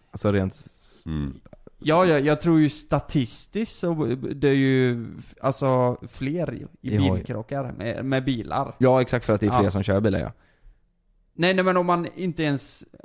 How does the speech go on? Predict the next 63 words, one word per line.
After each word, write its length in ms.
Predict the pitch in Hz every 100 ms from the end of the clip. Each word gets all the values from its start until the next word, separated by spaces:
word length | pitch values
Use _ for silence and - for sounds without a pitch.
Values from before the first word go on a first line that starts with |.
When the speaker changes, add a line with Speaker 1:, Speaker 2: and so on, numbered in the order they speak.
| _
Speaker 3:
Nej, 260 | 98 117
men 100 | 117
Speaker 1:
Nej, 240 | - 110 113
nej, 80 | 98
Speaker 3:
om 40 |
man 80 | 156
Speaker 1:
för 40 |
Speaker 3:
inte 100 | 156
Speaker 1:
fan, 180 | 143 135
det 120 | 107
stämmer 240 | - 80 73
inte. 80 |
Speaker 3:
tar 100 | - 147
hänsyn 400 | 143 127 123 120
till 100 | 127
det. 60 |
Speaker 1:
Nej, 240 | 165 156 -
för 180 | -
helvete. 520 | - 95 - - - 98
Det 60 | -
är 40 |
klart 220 | 104 101
att 60 | 98
det 60 | 98
är 40 |
fler 200 | 110 92
på 180 | - 76
M 160 | 98 -
C 160 | -
som 140 | 107 107
dör 160 | 92
Speaker 2:
Ja. 80 | 82
Speaker 1:
än 100 | 78
vad 100 | 95
det, 200 | 92 -
än 200 | - 95
som 140 | 113 -
på 120 | -
bil. 340 | - 95 131 113 _ -
Du 100 | 101
är 40 |
helt 160 | 120 -
oskyddad. 580 | 117 92 98 90 113 139 _ _ _ _ _ _ _
Du, 240 | - 113 107
du 100 | 98
har 80 |
ju 60 | 107
ingenting 460 | 117 95 92 92 90
runt 220 | 87 -
dig. 100 | 104
Du 80 | 90
flyger 340 | - 117 120
ju 60 | 98
av 120 | 113
den 100 | 117
jävla 140 | 104
hojen 280 | 104 95 95
och 60 | 92
flyger 240 | 101 101
in 60 | 98
i 40 |
ett 100 | 95
dike. 400 | 107 95 - 101